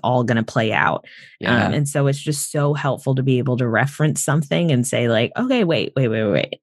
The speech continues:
Speaker 1: Remember that time when things were okay?" <laughs>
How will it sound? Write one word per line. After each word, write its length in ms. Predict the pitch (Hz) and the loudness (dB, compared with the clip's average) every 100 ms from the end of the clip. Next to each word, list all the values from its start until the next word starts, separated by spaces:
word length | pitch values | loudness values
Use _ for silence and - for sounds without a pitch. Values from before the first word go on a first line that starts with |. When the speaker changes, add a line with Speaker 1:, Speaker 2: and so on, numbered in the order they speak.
| - | -4
Speaker 1:
Remember 440 | 139 139 175 220 | -2 0 0 0
that 240 | 220 190 - | 0 -2 -4
time 420 | 160 127 107 110 | -2 0 2 0
when 140 | 107 | 0
things 520 | - 143 131 135 135 | -2 -4 -2 0 0
were 180 | 135 69 | 0 0
okay?" 300 | 87 143 - - | -2 0 -2 -2
<laughs> 100 | - | 0